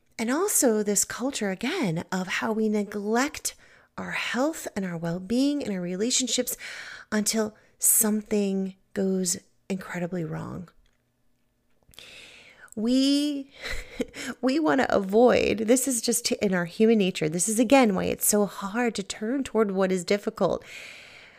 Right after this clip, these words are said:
It's, it's hard to turn toward and admit and to feel into some of the feelings of being ashamed,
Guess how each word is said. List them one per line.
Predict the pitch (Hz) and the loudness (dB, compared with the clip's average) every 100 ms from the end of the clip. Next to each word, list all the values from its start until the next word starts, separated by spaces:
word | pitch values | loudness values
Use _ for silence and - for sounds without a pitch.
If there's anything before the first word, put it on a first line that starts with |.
| - _ _ - | -20 _ _ 0
It's, | 277 302 - - | 2 2 -2 0
it's | 277 - | -2 -4
hard | - 254 294 311 220 190 202 - _ _ _ _ _ _ _ _ _ _ _ _ _ _ _ _ _ _ _ _ | -6 -2 2 4 4 2 -2 -6 _ _ _ _ _ _ _ _ _ _ _ _ _ _ _ _ _ _ _ _
to | - - | -16 -12
turn | - 196 220 262 | -8 -2 2 2
toward | 254 - 170 - - - | 0 -6 -6 -6 -8 -8
and | 185 | -8
admit | 185 180 180 202 - - - - _ _ _ - | -6 -6 -4 -4 -6 -12 -20 -20 _ _ _ -8
and | 180 170 175 185 _ _ _ _ _ _ _ _ _ _ - | -6 -4 -8 -14 _ _ _ _ _ _ _ _ _ _ -12
to | 170 | -12
feel | - - 226 214 | -6 2 6 6
into | 247 302 196 | 6 4 2
some | 170 202 | 2 2
of | 185 | 2
the | 180 | 0
feelings | - 233 226 214 | 2 6 6 4
of | 190 | 0
being | 170 165 | -4 -4
ashamed, | 160 - - 147 170 233 277 | -4 -2 0 0 0 -2 -4